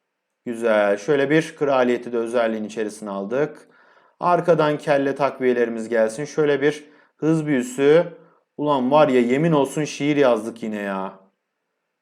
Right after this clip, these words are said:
Oğlum tazı balona geri mi dönsem ya? Şöyle bir dondurma daha.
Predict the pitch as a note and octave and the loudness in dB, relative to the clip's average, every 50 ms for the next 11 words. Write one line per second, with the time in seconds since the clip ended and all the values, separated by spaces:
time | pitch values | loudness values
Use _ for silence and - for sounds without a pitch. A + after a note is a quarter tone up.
0 | _ _ _ _ _ _ _ _ _ A#2 C3+ D3 C#3+ - - C#3 D3 C#3+ D3+ E3 | _ _ _ _ _ _ _ _ _ -2 0 0 -2 -4 2 2 2 4 4 4
1 | E3+ E3+ E3+ E3+ E3+ D#3+ D3 D3+ D#3+ F3+ G3 G3 E3 D#3 C#3+ C#3 - - C#3 B2+ | 6 6 6 4 2 2 4 6 6 6 6 6 4 4 2 2 0 -2 -4 -2
2 | B2+ B2 A#2 A2+ A2+ A2 A2 A2+ A2+ - - _ _ _ _ _ _ _ _ _ | -2 -2 -2 -2 -2 -2 -2 -4 -8 -14 -20 _ _ _ _ _ _ _ _ _
3 | _ _ _ _ _ _ _ - - - D#3 D3+ D3 D3 C#3 D3 D3 C#3 C3+ C3+ | _ _ _ _ _ _ _ -12 -2 0 2 4 4 4 2 2 0 0 0 0
4 | C3+ C3 B2+ B2+ B2 A#2+ A#2 A2+ A2+ A2 A2 A#2+ B2 B2 C3 C#3+ D3 - - | -2 -2 -2 -4 -4 -4 -2 0 0 0 0 2 2 2 2 2 0 -4 -10